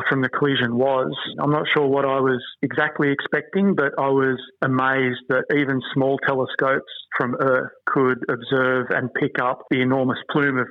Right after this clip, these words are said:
debris cloud, debris that was produced by the, by the impact. It was absolutely astonishing. There are some incredible videos from relatively small telescopes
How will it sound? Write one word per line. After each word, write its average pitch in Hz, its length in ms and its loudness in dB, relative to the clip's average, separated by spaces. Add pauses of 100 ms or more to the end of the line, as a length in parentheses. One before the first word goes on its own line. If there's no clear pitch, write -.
debris 135 360 0
cloud, 131 400 0 (200)
debris 131 360 0
that 135 100 0
was 131 260 0
produced 131 400 -2
by 127 180 2
the, 127 400 0
by 131 180 0
the 127 80 0
impact. 131 380 -2
It 147 60 0
was 143 200 0
absolutely 131 920 0
astonishing. 127 640 -2
There 131 120 2
are 127 160 -2
some 131 80 -2
incredible 127 680 0 (100)
videos 127 440 2 (180)
from 131 540 -2
relatively 131 500 0 (100)
small 131 260 2
telescopes 127 640 -2